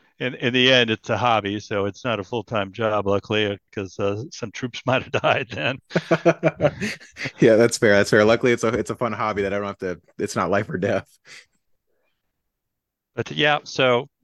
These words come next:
Speaker 1: the basic, uh, gist of it is I, I won my first game, and, uh, it was, uh, we did, we kinda just jockeyed around the first couple turns 'cause we had our limited saga dice, and then we just, from then on, we just were just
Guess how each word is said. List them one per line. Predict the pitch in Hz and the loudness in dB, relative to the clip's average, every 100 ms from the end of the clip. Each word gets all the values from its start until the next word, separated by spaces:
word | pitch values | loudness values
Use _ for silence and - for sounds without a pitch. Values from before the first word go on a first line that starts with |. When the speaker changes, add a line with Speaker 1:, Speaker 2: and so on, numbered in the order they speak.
| - | -10
Speaker 1:
the | 131 | -2
basic, | 185 180 147 - | 0 0 -2 -2
uh, | 120 | -2
gist | 110 139 131 131 | -2 -6 -4 -4
of | 107 | -4
it | 110 | -4
is | 104 101 | -4 -4
I, | 117 123 143 | -6 -6 -8
I | |
won | 117 170 160 | -8 -6 -4
my | 127 | -4
first | - 123 - | -4 -6 -6
game, | 120 117 113 107 | -4 -2 -2 -6
and, | 95 92 _ _ _ _ _ - | -12 _ _ _ _ _ _ -8
uh, | 101 98 95 101 - | -4 -4 -6 -10 -4
it | 120 | -4
was, | 104 - | -4 -8
uh, | 147 117 107 110 123 _ _ _ _ _ _ _ _ _ _ _ | -6 -4 -4 -6 -10 _ _ _ _ _ _ _ _ _ _ _
we | 160 143 | -10 -4
did, | 139 | -2
we | 131 | -4
kinda | 135 151 117 | -4 -2 -2
just | 120 - | -6 -4
jockeyed | 127 123 123 | 0 0 0
around | 110 113 107 | -2 -2 -4
the | |
first | - 117 - | -10 -12 -6
couple | 117 98 | -8 -8
turns | - 110 107 - | -6 -4 -4 -10
'cause | 113 | -10
we | 113 | -4
had | 104 | -2
our | 98 | -2
limited | 101 110 104 98 - | -4 -6 -4 -6 -4
saga | 123 110 104 95 | -2 -2 -2 -2
dice, | 98 95 98 | 0 -2 -4
and | 104 | -6
then | 107 104 | -6 -6
we | 98 | -6
just, | 110 82 - _ _ _ _ | -8 -10 -16 _ _ _ _
from | - 110 | -8 -2
then | 113 104 | 0 0
on, | 101 95 | 0 0
we | 95 95 | -4 -6
just | 95 - - 139 _ _ 233 _ _ _ | -8 -10 -18 -20 _ _ _ _ _ _
were | 120 95 | -10 -10
just | - 87 | -8 -12